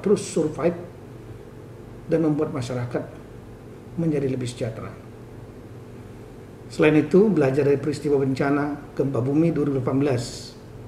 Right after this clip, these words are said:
yang saya juga hadir pasca bencana tersebut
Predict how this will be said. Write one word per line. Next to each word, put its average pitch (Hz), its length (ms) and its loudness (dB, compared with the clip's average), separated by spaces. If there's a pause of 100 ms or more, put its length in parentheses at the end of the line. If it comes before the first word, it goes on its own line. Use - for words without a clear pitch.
(760)
yang 123 160 -4
saya 131 160 -2
juga 139 240 0
hadir 160 560 8 (400)
pasca 120 400 -4
bencana 127 320 -2
tersebut 139 400 -4